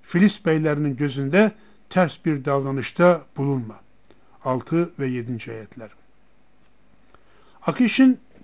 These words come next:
düşündüğünün aksini düşünenler çoğunluktaydı. Akiş kendisine güvendiği halde diğerleri Davut'a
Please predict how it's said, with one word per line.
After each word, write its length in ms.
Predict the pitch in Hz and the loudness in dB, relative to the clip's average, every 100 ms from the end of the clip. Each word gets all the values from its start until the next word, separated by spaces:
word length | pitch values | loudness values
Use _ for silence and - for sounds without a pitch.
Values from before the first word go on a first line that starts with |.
| - | -4
düşündüğünün 720 | 180 - 202 190 202 208 190 | 0 6 6 6 6 6 4
aksini 760 | - 147 - - 165 190 190 127 | 0 -2 -2 -2 4 6 4 2
düşünenler 720 | 143 - 160 151 160 214 208 | -4 -2 0 2 4 4 2
çoğunluktaydı. 840 | - 143 135 123 - 117 104 - - - - - - - - - | -2 0 0 -4 -8 -10 -10 -14 -20 -20 -20 -20 -20 -20 -20 -8
Akiş 480 | 131 - 240 214 - | -8 0 0 0 -8
kendisine 560 | - 156 147 135 165 160 | -2 0 0 -4 0 0
güvendiği 480 | 123 151 147 143 135 | 0 -2 0 0 -2
halde 380 | 127 131 196 208 - - - | -2 0 0 0 -10 -20 0
diğerleri 520 | 185 170 131 131 165 | 4 6 4 -2 0
Davut'a 540 | 143 139 135 185 240 | 0 0 2 4 2